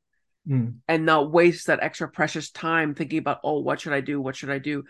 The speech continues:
Speaker 2: 'Cause that's where you lose the ball. That's where you make a mistake. 'Cause the
Speaker 1: Yeah.
Speaker 2: game is, is decided on fractions of a second at a time. And I felt like for Pacific, they're overthinking. They're thinking too much on the ball,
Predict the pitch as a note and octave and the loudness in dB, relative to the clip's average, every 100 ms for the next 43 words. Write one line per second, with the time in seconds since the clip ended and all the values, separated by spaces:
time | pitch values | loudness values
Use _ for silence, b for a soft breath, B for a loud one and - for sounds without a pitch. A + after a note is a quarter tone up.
0 | b b - E3+ D#3 E3 E3 D3+ D#3 F#3 | b b -4 2 2 4 0 2 4 6
1 | F#3 F3 D#3+ D#3 D3+ E3 D#3+ D#3 D3+ - | 8 6 2 -2 0 2 2 2 -2 -6
2 | D3+ D3 D3 D#3 D#3 D#3 - D#3+ D3+ C#3+ | -8 -4 -2 -4 -4 -6 -6 -4 -2 -2
3 | - B B B - D3+ - A2+ A2+ F#3 | -6 B B B -14 -12 -10 -2 4 6
4 | G3 F3+ D3 - - D#3+ D3 - D#3+ D3+ | 8 6 2 -10 -4 -4 -4 0 2 2
5 | C#3+ C#3 - F3+ - - D3+ C#3+ - C#3 | 0 -2 0 0 0 -6 -6 -6 -8 -8
6 | C3 B2+ G#2 - - - _ _ b b | -6 -8 -10 -10 -14 -16 _ _ b b
7 | - E3 D#3 F3 F3 E3 D#3 - - E3 | -4 0 0 2 2 4 0 -2 -6 -6
8 | - - - A3+ F3 - D#3+ E3+ E3 D#3+ | -6 -12 -8 -6 -6 -4 -2 0 0 -2
9 | - F3+ D#3 C#3+ C#3+ C4+ B3 G3 D#3 D3+ | -4 -2 -2 -4 -2 0 0 -2 -4 -4
10 | C#3 C3+ - D3 C3+ D3+ D#3+ C#3 C3+ | -4 -6 -8 -6 -2 0 2 2 -2